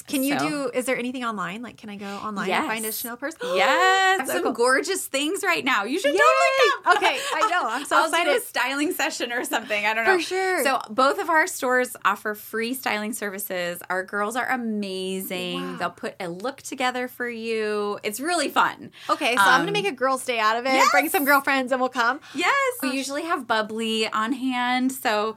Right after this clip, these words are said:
Speaker 2: you can have a little
Speaker 1: Wow.
Speaker 2: bubbly while you're shopping, and it's,
Speaker 1: Okay.
Speaker 2: it's a really fun store. So same thing, like, we're bringing items in that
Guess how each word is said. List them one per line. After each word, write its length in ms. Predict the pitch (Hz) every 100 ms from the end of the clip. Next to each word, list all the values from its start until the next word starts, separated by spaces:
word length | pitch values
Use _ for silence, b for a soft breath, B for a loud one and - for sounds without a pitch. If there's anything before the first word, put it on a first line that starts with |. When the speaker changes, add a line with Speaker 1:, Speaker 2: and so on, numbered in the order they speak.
| B
Speaker 2:
you 100 | 254
can 260 | 233 277 403
have 200 | 302 311
a 40 |
little 180 | 311 339
Speaker 1:
Wow. 180 | - 254
Speaker 2:
bubbly 200 | 277 262
while 160 | 240 233
you're 160 | 226
shopping, 800 | 226 370 381 381 370 339 311 285
and 300 | 190 175 185 B B B
it's, 220 | - -
Speaker 1:
Okay. 180 | 339 370 -
Speaker 2:
it's 140 | 254
a 100 | 427
really 380 | 226 214 202 202
fun 300 | 208 170 165
store. 480 | - 156 143 139 -
So 240 | - 254
same 300 | 254 302 320
thing, 240 | - 233 170
like, 180 | 165
we're 120 | 196 185
bringing 340 | 214 233 233
items 380 | - 180 180 180 -
in 240 | 247 240
that 220 | 180 -